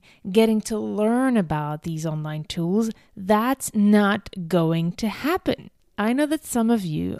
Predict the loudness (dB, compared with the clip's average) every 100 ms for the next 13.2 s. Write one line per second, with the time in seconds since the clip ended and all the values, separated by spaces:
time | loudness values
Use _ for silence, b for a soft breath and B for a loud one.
0 | -8 -6 -4 -6 -8 -6 -6 -4 -6 -6
1 | -8 -10 -6 -2 -2 -2 -2 -4 -4 -6
2 | -6 -6 -8 -8 -14 -18 _ _ _ _
3 | _ -4 -2 -2 -4 -10 -16 -16 -14 -8
4 | -2 0 -2 -4 -6 -4 -4 -6 _ _
5 | 0 2 2 0 -4 -4 -4 -6 -8 -6
6 | -6 -4 -6 -6 -8 -4 -4 -4 -6 -6
7 | -6 -8 B B B -4 -2 -2 -6 -8
8 | -14 -10 -6 -2 -2 -2 -2 -2 -2 -4
9 | -4 -10 b b b _ -8 -6 -4 -4
10 | -4 -4 -6 -4 -4 -4 -6 -4 -4 0
11 | 0 -2 -10 -18 _ -4 -4 -2 -2 0
12 | 4 4 4 0 -4 -6 -4 -4 -4 -4
13 | -6